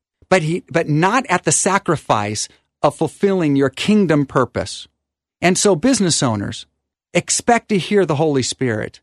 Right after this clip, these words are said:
with that slight twist of what he wants to do for you,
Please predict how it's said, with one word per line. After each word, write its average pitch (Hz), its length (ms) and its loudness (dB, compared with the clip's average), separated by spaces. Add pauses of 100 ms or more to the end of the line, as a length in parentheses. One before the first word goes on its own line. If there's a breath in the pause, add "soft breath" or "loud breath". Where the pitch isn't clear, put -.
(240)
with 139 140 2
that 143 240 0
slight 170 600 0
twist - 600 -4 (360)
of 131 140 0
what 139 240 0
he 202 160 2
wants 175 360 0
to 147 100 -4
do 127 240 0
for 110 260 -2
you, 101 280 -6